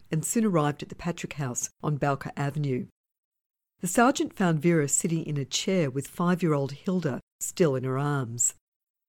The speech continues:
Vera was visibly agitated and trembling. She told him that someone had broken into their house through a window.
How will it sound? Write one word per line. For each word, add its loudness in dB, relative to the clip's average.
Vera 6
was -2
visibly 2
agitated -4
and -8
trembling. -2
She -2
told 0
him 2
that -2
someone 2
had -4
broken 2
into 0
their 0
house -2
through -2
a 0
window. 2